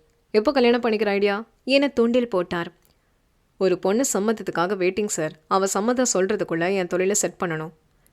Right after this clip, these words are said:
நரேன் மூலம் உண்மை அறிந்ததால் அதிகம் விளையாடாமல் நழுவினான். "பொண்ணுக்காக வெயிட் பண்றியா? What nonsense!" கேட்ட அவருக்கும் அதிர்ச்சிதான். இருந்தாலும் அவனை கை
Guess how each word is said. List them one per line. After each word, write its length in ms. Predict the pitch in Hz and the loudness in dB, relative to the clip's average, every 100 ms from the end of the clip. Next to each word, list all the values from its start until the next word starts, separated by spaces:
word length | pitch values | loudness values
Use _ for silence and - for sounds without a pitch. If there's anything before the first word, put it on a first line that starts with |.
| - | -2
நரேன் 400 | 247 277 349 370 | 4 4 4 2
மூலம் 360 | 214 196 185 208 | 2 0 0 -2
உண்மை 320 | - 208 220 233 | 0 0 2 0
அறிந்ததால் 560 | 196 190 226 202 185 277 | 0 0 0 0 0 0
அதிகம் 400 | 247 240 247 233 | 0 0 0 2
விளையாடாமல் 640 | 196 240 254 208 185 226 | 2 2 0 -2 -2 0
நழுவினான். 520 | 262 208 196 185 180 190 _ _ _ _ _ _ _ - | 0 0 0 -2 -4 -10 _ _ _ _ _ _ _ 2
"பொண்ணுக்காக 500 | 214 349 427 233 190 | 4 6 6 4 2
வெயிட் 220 | 165 165 | 0 0
பண்றியா? 380 | 175 160 165 160 160 _ | -4 -4 -4 -4 -6 _
What 180 | - - 196 | 4 4 2
nonsense!" 640 | 170 190 302 185 156 - - _ _ _ - | 2 2 2 -2 -2 -6 -8 _ _ _ 2
கேட்ட 220 | 359 359 | 4 4
அவருக்கும் 540 | 240 190 285 320 233 277 | 2 2 2 2 0 0
அதிர்ச்சிதான். 580 | 196 233 240 190 175 190 _ _ | 0 0 -2 -4 -4 -8 _ _
இருந்தாலும் 640 | 277 339 381 269 214 269 | 4 6 6 4 2 2
அவனை 320 | 247 196 196 233 | 0 0 0 0
கை 160 | - | 2